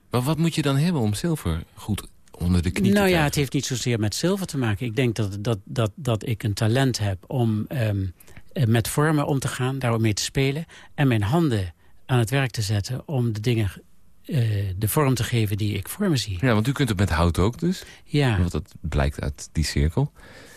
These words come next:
Speaker 1: Maar u zou het met alles kunnen. Maar dan toch nog, dan wil ik toch nog weten waarom u het dan toch zilver doet. Omdat u in Schoon-, Schoonhoven woont of zo?
Speaker 2: Ja, het is toch, het is toch,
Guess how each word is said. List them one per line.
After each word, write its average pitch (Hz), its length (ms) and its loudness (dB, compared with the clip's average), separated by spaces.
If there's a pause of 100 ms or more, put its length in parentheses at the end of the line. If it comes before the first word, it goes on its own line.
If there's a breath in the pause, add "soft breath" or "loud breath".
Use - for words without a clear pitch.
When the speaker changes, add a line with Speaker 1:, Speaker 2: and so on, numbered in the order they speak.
(1200 loud breath)
Speaker 1:
Maar 117 160 4
u 117 40 4
zou 123 140 4
het 127 100 -4
met 131 100 0
alles 80 160 -4
kunnen. 71 380 -6
Maar 113 100 0
dan 185 160 4
toch 185 180 -2
nog, 165 160 2
dan 220 160 2
wil 202 100 0
ik 196 80 -2
toch - 140 -4
nog 240 120 -2
weten 220 200 2
waarom 202 200 0
u 196 40 2
het 190 80 -2
dan 190 160 -2
toch 190 180 -8
zilver 190 320 -6
doet. 90 160 -6
Omdat 143 240 0
u 160 60 2
in 160 80 2
Schoon-, 165 320 2
Schoonhoven 98 460 2
woont 87 240 0
of - 80 -14
zo? - 80 -10 (540)
Speaker 2:
Ja, 196 240 4
het 143 220 0
is 180 160 -2
toch, - 220 -2
het 175 200 -2
is 175 160 0
toch, - 340 -4